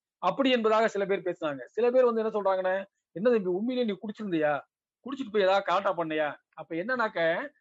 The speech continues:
இவருக்கு வந்து அங்க நடந்ததை விட வெளியே சுத்தி இருக்கக்கூடிய ஆட்கள் கேட்கக்கூடிய அந்த கேள்விகள் என்பது நிறைய வந்து அவருக்கு வந்து வலியை கொடுக்குது. இது ஏன் இந்த சமூகம் என்பது இப்படி இருக்கிறது என்பதாக கேட்டுக்கொண்டிருக்கிறார்.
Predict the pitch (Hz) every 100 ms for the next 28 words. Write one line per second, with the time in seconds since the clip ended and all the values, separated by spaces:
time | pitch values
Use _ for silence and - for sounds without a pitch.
0 | _ _ _ 170 247 226 247 302 240 226
1 | 269 - 156 180 247 233 254 302 277 254
2 | 247 285 254 202 277 294 269 269 330 330
3 | 269 233 226 196 214 214 214 185 - _
4 | _ - 240 254 214 208 185 170 165 220
5 | 247 220 185 175 240 233 185 247 277 285
6 | 208 196 220 190 160 135 _ _ 165 202
7 | 180 196 208 170 220 220 160 127 - -
8 | 185 247 330 247 202 185 190 226 214 190
9 | 185 196 196 175 190 190 180 175 151 _
10 | _ - 180 196 180 180 180 185 165 160
11 | 151 156 240